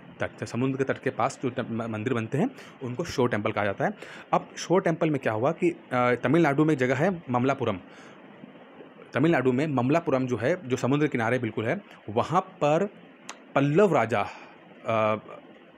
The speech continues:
नरसिम्हन द्वितीय, पल्लव रा-, जो राजवंश था उसके जो, जो, अ, नरसिम्हन द्वितीय थे, उन्होंने एक टेम्पल बनाया जिसको शोर टेम्पल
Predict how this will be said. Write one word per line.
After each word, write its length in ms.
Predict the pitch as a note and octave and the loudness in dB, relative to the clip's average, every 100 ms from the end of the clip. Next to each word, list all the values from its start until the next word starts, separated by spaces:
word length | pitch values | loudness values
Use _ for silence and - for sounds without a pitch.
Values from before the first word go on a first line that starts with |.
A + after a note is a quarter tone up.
| - - - B2 | -20 -20 -14 -2
नरसिम्हन 480 | B2+ C#3+ D3+ D#3+ D#3 - - | -2 2 2 2 0 -8 0
द्वितीय, 380 | C3+ D3 G#2 - - - - - - - | 0 2 -2 -4 -12 -20 -20 -20 -20 -2
पल्लव 340 | A#2 B2 E3 D#3 - - - - A2 | 0 2 0 -2 -12 -20 -20 -20 -4
रा-, 400 | A2+ A2+ A2+ G#2+ | -2 0 -2 -4
जो 480 | A2+ G#2+ A2+ A2 A2 | -4 -2 0 2 2
राजवंश 340 | G#2+ A2+ A2 - | 2 0 -2 -2
था 260 | D3 G3+ - | -2 -2 -6
उसके 360 | B2 - D3 D3+ | -6 -2 0 2
जो, 260 | B2+ A#2+ - | 2 0 0
जो, 300 | A2 B2+ B2 - - - - G#2 | 0 2 0 -4 -16 -18 -6 2
अ, 260 | G#2+ G#2 F#2 - - - - - - A#2 | 4 4 0 -8 -20 -20 -20 -20 -14 -4
नरसिम्हन 440 | C3 C#3 C#3 D3 | -2 0 2 2
द्वितीय 240 | C#3+ D3 D3 | 2 2 0
थे, 220 | C3+ F3 - | -2 -2 0
उन्होंने 680 | C3 A#2 G3+ E3+ C3 E3 - - | 0 2 2 2 0 -2 -6 -2
एक 320 | C3+ D#3+ - | -2 -2 -4
टेम्पल 420 | E3+ A#2+ G#2 B2 D3 | -4 -2 -2 0 2
बनाया 380 | A2 F#2 A#2+ G3+ - - - | 0 0 -2 -4 -12 -20 -10
जिसको 240 | A#2+ - E3 | -4 0 0
शोर 300 | - D3 E3+ | 4 4 4
टेम्पल 500 | A#2+ A#2+ C3+ F3 | 0 0 2 0